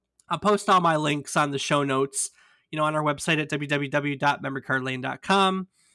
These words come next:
Also on memory card lane dot com, you will find a calendar of upcoming events, though we really need to put up the first quarter of the year. So that'll be coming soon. And there is a biography.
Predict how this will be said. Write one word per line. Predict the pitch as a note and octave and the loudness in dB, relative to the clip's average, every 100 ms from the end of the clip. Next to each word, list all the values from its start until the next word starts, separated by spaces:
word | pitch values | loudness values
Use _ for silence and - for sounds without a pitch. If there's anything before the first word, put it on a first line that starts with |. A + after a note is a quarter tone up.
| _ _ _ _ _ _ _ _ - | _ _ _ _ _ _ _ _ -2
Also | F3 F#3+ - | 0 2 2
on | F#3+ | 2
memory | F#3 F3+ | 2 -2
card | F3 F#3 | 0 0
lane | F3 F3 | 0 0
dot | E3 D#3+ D3+ | 2 2 0
com, | E3+ D#3+ D#3+ D#3+ | 0 2 2 -2
you | - D#3 | -4 -2
will | D#3 | -2
find | D3+ - D3 D3 D#3 | -2 0 2 0 -2
a | D3 D3 D3 C#3+ C3+ _ | 0 2 2 0 -4 _
calendar | - E3 E3+ E3+ E3+ | -4 0 0 0 -2
of | D3+ | -4
upcoming | D3+ - C#3 | -6 -4 -4
events, | C3+ C#3 F#3 F#3 - - | -2 0 -2 -2 -10 -6
though | D3 D3 | -2 -2
we | C#3+ | -2
really | C#3 D3 D3 | -2 -2 -2
need | C#3+ C3+ | -4 -10
to | |
put | - C#3+ C#3 | -6 -2 -2
up | C#3+ C3+ _ - | -2 -4 _ -8
the | C#3+ C3+ C3+ C3 - | -4 -2 -2 -4 -8
first | - C#3 - | -4 -4 -4
quarter | - C3 C3 | -4 -2 -2
of | C3 | -4
the | C3+ | 0
year. | F3 F#3+ F#3+ F#3 _ _ _ _ _ _ _ | 2 4 2 0 _ _ _ _ _ _ _
So | - - C3+ | -8 -2 0
that'll | C#3+ D#3 D#3+ | 2 2 0
be | E3 | -4
coming | - E3+ D#3+ D#3 | -4 -2 -2 -4
soon. | C#3 - - D#3+ D3+ D3+ D3+ D#3 D#3 _ _ _ _ - | -6 -6 -2 -2 -2 -4 -6 -8 -10 _ _ _ _ -4
And | D3+ D3 C#3+ C#3+ C#3 C#3 | 0 2 0 0 -4 -6
there | C#3+ C#3+ C#3 | -2 -2 -2
is | - C#3 C#3 C3+ - - | -2 -2 0 -2 -6 -4
a | C#3 C3+ C3+ C3+ C3 | 0 0 0 -2 -6
biography. | - C#3+ C#3 F3 G3 G3 - G3 G3 G3 G3+ | -4 -2 2 2 2 -2 0 0 2 2 -2